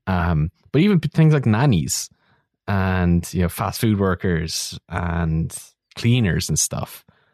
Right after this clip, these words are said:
like, they d-, like, there's no specific guidance around. So there, there's, like, a hypocrisy to it as well.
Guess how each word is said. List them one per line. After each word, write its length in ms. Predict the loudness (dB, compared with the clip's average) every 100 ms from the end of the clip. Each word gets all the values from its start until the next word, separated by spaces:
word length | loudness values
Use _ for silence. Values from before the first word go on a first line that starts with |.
| _ _ -10
like, 140 | -4
they 140 | -2
d-, 100 | -2 -4 -6
like, 160 | -6 -6 _ _
there's 220 | -4 -2
no 180 | 2 2
specific 880 | 0 -4 -4 -4 -4 0 0 -2 -4
guidance 600 | -2 0 0 0 0 -2
around. 520 | -2 0 0 2 2
So 140 | 0 0
there, 140 | 0
there's, 180 | 0 0
like, 140 | 2
a 60 | 0
hypocrisy 500 | 0 0 -2 0 0
to 140 | 0
it 80 | 0
as 80 | 2
well. 260 | 2 0